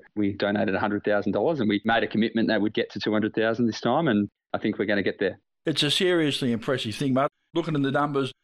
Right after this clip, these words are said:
Speaker 2: two hundred plus trucks, I believe you had there,
Speaker 1: Mm.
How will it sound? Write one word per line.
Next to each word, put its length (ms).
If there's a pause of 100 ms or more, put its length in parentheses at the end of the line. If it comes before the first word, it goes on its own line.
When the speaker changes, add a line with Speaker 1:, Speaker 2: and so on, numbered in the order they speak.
Speaker 2:
two 140
hundred 240
plus 220
trucks, 340
I 100
believe 380
you 80
had 240
there, 260 (160)
Speaker 1:
Mm. 160